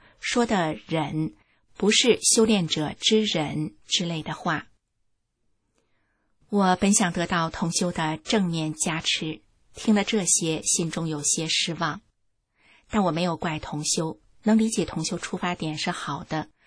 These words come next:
是希望我正念正行，把吃苦当好事，快些好。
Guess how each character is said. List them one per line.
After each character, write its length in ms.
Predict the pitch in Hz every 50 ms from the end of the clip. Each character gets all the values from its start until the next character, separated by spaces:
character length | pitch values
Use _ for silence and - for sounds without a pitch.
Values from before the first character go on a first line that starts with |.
| - - _ _
是 180 | - - - 226
希 240 | 208 - - 226 214
望 320 | 220 196 175 160 - - _
我 280 | - 170 160 151 151
正 300 | - - - 196 165 156
念 280 | 156 160 165 156 156 175 - -
正 200 | - 190 165 151
行， 400 | - - - - 156 156 175 - _ _ _ - _ _ _
把 140 | - 185 175
吃 280 | - - - - 240 233
苦 360 | - - - 165 151 - - -
当 200 | - 165 165 165
好 240 | - - 160 151
事， 380 | 147 - - - 196 175 - - - - _ _
快 240 | - - - 214 180
些 240 | - - - 170 160
好。 380 | - - - 156 147 - -